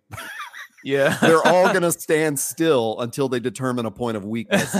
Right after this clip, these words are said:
Speaker 1: and then they're all gonna
Speaker 2: <laughs>
Speaker 1: pour in. And I, like, that thing just frustrated me. Or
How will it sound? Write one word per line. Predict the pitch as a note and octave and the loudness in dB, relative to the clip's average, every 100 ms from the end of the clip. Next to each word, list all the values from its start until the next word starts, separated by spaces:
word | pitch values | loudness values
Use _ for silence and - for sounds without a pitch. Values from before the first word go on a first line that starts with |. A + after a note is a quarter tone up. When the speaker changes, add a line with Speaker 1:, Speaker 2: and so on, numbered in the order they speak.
| - | -2
Speaker 1:
and | A#2+ | -2
then | B2+ | 0
they're | B2 | -2
all | A#2 B2+ C3 | 0 0 0
gonna | A#2+ A2+ | 0 -2
Speaker 2:
<laughs> | G#2 | -2
Speaker 1:
pour | A#2 A2 | -2 -2
in. | A#2 F#2+ F2+ F#2+ _ _ _ _ D3+ | -2 -4 -6 -12 _ _ _ _ -2
And | C3+ C3+ C3+ _ _ | 0 0 -2 _ _
I, | C#3 D3 | -14 -2
like, | F3 C#3+ | -2 2
that | F#3 | 0
thing | G3+ E3+ | 0 -2
just | D3+ - | -4 -2
frustrated | C#3+ B2+ - F#2+ F#2 F#2 | -2 -2 -4 -6 -6 -12
me. | F2 - | -14 -8
Or | D#3+ D3+ D#3 D3+ | 0 2 4 2